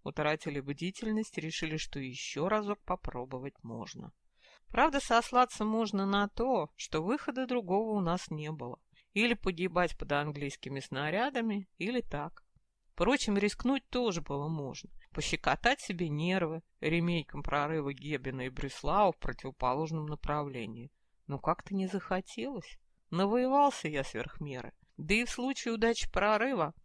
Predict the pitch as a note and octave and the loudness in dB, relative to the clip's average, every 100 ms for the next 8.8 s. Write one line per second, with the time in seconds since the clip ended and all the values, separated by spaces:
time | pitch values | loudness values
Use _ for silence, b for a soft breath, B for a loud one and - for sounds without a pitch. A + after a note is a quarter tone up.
0 | b b _ - F3+ - F#3+ - G#3+ G3+ | b b _ 0 0 0 -2 0 2 4
1 | G3 G3 G3 G3+ G3+ A#3+ B3+ F#3 - B2+ | 4 2 0 0 4 4 4 0 -4 -6
2 | - - F3+ B3+ C4 - A#3+ A#3+ - A#3+ | -6 0 2 2 0 2 2 2 0 0
3 | A#3+ A#3+ A3+ - - B2 A#2+ - - - | 2 2 0 -2 -4 -4 -4 -8 -14 -20
4 | - D#3+ A#3+ - C4+ C#4 B3+ C#4 - B3 | -8 6 6 8 4 6 6 6 4 -4
5 | - G#3+ A#3+ - E3+ E3 - G#3+ G3+ G3 | -2 -2 -2 0 4 4 4 0 2 0
6 | - G3 - B3 - E3 - F#3 - F3+ | 0 -6 -2 -4 0 -2 0 -8 -4 -6
7 | - G#3 A#3 - - C#3 B2+ B2 C#3+ F#3 | -4 -2 -2 -2 -6 -8 -2 0 0 0
8 | G#3+ A3 - G#3+ F#3 C#3+ C#3 B2 | 0 -2 -4 -4 -4 -4 -10 -12